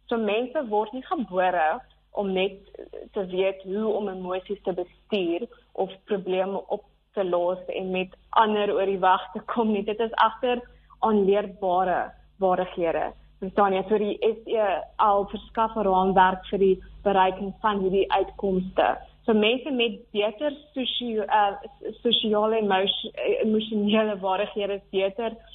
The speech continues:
ehm, sal ek sê, eh, is toegerus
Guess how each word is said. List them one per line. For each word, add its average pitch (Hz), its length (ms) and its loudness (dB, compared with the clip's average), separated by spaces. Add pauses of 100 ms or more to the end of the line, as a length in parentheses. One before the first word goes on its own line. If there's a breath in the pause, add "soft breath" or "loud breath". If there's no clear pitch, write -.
(360 loud breath)
ehm, 190 720 2 (240)
sal 214 140 2
ek 202 100 -2
sê, 196 340 0
eh, 190 340 0
is 208 120 -10 (120)
toegerus 185 600 -2